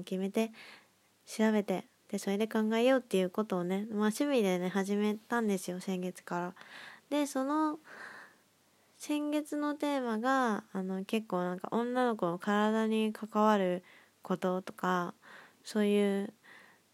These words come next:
まあでも主に、その、さっき出したラジオトークみたいな生理の話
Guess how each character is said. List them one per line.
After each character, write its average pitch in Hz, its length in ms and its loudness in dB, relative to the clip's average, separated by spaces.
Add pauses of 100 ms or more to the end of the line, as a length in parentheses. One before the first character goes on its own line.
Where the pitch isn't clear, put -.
(1500)
ま 220 100 0
あ 220 60 2
で 208 100 4
も 185 160 0
主 262 320 2
に、 233 340 0
そ 208 40 -2
の、 190 480 -2 (300)
さ 233 160 0
っ - 20 -6
き 202 180 -2
出 196 140 2
し - 80 -10
た 190 120 -6
ラ 190 140 -4
ジ 190 140 0
オ 196 100 0
ト 208 140 2
ー 196 40 -2
ク 180 120 -8
み 175 100 -6
た 180 100 -6
い 175 60 -6
な 185 80 -4
生 240 240 0
理 190 140 2
の 175 100 0
話 180 560 -4